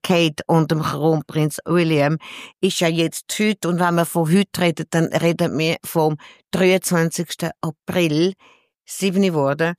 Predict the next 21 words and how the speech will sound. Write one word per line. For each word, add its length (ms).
Und 140
weisst 180
du, 40
was 80
fällt 300
auf, 220
nebst 300
dem, 160
dass 160
ihm 100
zwei 280
Zähne 320
fehlen? 420
Er 300
trägt 640
lange 680
Hosen. 400
Jetzt 280
ist 340
es 180
doch 380